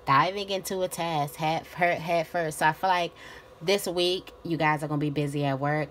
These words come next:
You guys are definitely gonna be focused on whatever it is you wanna do. Like, whatever you plan, you're definitely gonna be doing it. You're gonna be deep diving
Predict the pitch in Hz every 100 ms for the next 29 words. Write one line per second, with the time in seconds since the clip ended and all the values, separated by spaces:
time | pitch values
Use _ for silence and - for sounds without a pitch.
0 | - 143 139 135 135 139 139 147 139 135
1 | - 156 151 156 147 139 135 135 135 139
2 | 147 143 - 139 135 131 131 143 147 147
3 | 131 131 139 139 143 139 135 - 147 147
4 | 143 - 131 135 135 139 139 135 127 131
5 | 135 135 135 127 131 127 131 - 143 139
6 | - 131 135 131 131